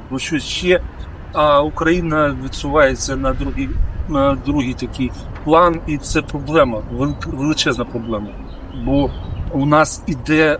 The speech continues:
справжня війна, е, така на виживання. От. Якщо ми програмо, то, м, українці не стануть як, як нації, як такової.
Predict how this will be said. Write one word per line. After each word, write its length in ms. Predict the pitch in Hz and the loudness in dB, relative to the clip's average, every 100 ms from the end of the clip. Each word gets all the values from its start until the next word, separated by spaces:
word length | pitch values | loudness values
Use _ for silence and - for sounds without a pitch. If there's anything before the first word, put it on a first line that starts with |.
| - | -4
справжня 720 | - - 156 175 151 120 131 123 | -6 -6 4 6 6 2 -4 -2
війна, 420 | 135 139 165 180 175 - - - 277 | 0 2 2 0 -2 -8 -14 -8 2
е, 480 | 277 269 135 131 - - - | 4 6 6 4 0 -6 0
така 340 | 139 - 143 | 0 4 4
на 140 | 127 135 | 4 2
виживання. 720 | 143 135 147 147 131 110 95 90 - | 0 -2 2 4 4 2 -6 -10 -6
От. 160 | 131 127 - - - - | -4 -4 -10 -14 -12 -8
Якщо 500 | 127 143 - 180 156 | -2 -2 2 4 6
ми 180 | 143 165 | 6 2
програмо, 760 | - 143 151 160 175 196 202 175 - | 2 0 0 0 2 0 0 -4 -2
то, 80 | |
м, 680 | 156 156 160 160 165 165 165 160 | 0 0 -2 -4 -4 -2 -2 -2
українці 480 | - 165 165 156 165 | -2 -2 -2 -4 -6
не 140 | 165 | -6
стануть 420 | - 190 165 120 113 143 | -4 -2 -2 -4 -6 -6
як, 120 | 147 - - - | -8 -10 -16 0
як 240 | 151 - | 0 0
нації, 480 | 156 170 - - 127 | 2 2 2 -2 -6
як 180 | 127 - | -6 -6
такової. 520 | 139 - 151 165 110 | -10 -6 -4 -2 -4